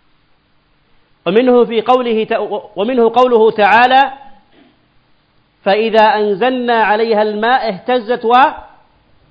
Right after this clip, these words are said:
وربت"، يعني زادت وعلت وارتفعت. والربا شرعا هي زيادة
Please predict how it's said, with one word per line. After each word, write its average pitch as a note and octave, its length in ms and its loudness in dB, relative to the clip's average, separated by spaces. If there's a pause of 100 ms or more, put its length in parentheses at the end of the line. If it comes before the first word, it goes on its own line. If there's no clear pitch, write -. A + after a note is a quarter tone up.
وربت"، A3 680 2 (440)
يعني A3+ 560 0 (260)
زادت G#3+ 720 0 (720)
وعلت A3+ 540 4
وارتفعت. A3 840 0 (1500)
والربا G#3+ 760 2 (100)
شرعا B3+ 440 2 (2500)
هي G3+ 160 0
زيادة B3 1120 2